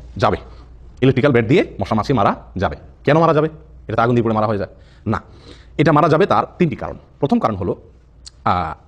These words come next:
আমরা যেই ইলেকট্রিক্যাল ব্যাট দিয়ে মশা বা মাছি মারি, এটা মূলত পুড়িয়ে মারা হয় না। এটা মূলত কি করা হয় না? শক করা হয়। আর এই শক করলে প্রথমে পোড়া যায় না। প্রথমে কি হয়? তার প্রাণটা সঞ্চার হয়। পরবর্তীতে কি হয়? ওটা যত টিপবেন তত পো-, ফুটতে থাকবে।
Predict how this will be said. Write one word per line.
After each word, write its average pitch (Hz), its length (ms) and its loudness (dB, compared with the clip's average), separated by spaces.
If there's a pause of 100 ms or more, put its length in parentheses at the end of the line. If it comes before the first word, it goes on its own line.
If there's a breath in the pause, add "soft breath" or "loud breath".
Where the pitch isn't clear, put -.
আমরা 151 360 0 (380)
যেই 120 320 0 (320)
ইলেকট্রিক্যাল 135 480 0 (100)
ব্যাট 101 200 -2
দিয়ে 110 220 0
মশা 101 220 -4
বা 101 80 0
মাছি 95 220 -2
মারি, 98 180 -2 (220 loud breath)
এটা 156 180 -2
মূলত 175 160 0
পুড়িয়ে 214 320 2
মারা 135 160 2
হয় 98 140 -4
না। 82 80 -10 (600)
এটা 123 120 -2
মূলত 135 200 0
কি 151 120 0
করা 175 140 2
হয় 202 100 4
না? 123 120 0 (680)
শক - 160 -2
করা 117 200 -2
হয়। 87 120 -6
আর 113 60 -2
এই 127 60 -2
শক 156 180 0
করলে 214 420 2 (240)
প্রথমে 196 260 0
পোড়া 180 220 2
যায় 104 120 -2
না। 82 80 -12 (300)
প্রথমে 165 220 -2
কি 202 100 2
হয়? 185 180 2 (320)
তার - 100 0
প্রাণটা 160 280 0
সঞ্চার 117 280 -2
হয়। 90 120 -12 (220 soft breath)
পরবর্তীতে 165 400 0
কি 170 100 0
হয়? 95 140 -2 (680)
ওটা 143 120 2
যত 160 160 0
টিপবেন 170 260 0
তত 185 160 0 (1000)
পো-, 139 140 2
ফুটতে 147 240 -2
থাকবে। 120 220 -6